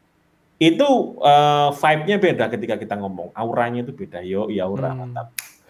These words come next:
Speaker 2: <laughs>
Speaker 1: <laughs> Gitu sih.
Speaker 2: Eh.
Speaker 1: Jadi niatkan, niatkan dalam hati itu untuk membantu orang lain.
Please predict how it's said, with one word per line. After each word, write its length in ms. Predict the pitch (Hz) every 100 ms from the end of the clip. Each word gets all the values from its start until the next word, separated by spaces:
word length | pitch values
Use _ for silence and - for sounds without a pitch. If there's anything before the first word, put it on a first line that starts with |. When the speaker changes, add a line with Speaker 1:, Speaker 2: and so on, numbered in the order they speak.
| -
Speaker 2:
<laughs> 1080 | 170 247 240 208 220 226 202 - - - - _ _ _ _ 202
Speaker 1:
<laughs> 1300 | 190 185 175 165 151 - _ _ _ - - - -
Gitu 200 | 196 175
sih. 240 | 127 107 110 - _ - - - - -
Speaker 2:
Eh. 240 | 160 143 143 _ _ _ -
Speaker 1:
Jadi 120 | 135
niatkan, 400 | 196 180 160 175 165 - - _ -
niatkan 360 | 139 147 151 147 143
dalam 240 | 123 123
hati 560 | 117 101 101 143 160 - _ -
itu 200 | 123 160
untuk 240 | 135 -
membantu 640 | 120 104 98 98 120 120 120
orang 220 | 104 101 92
lain. 300 | 87 92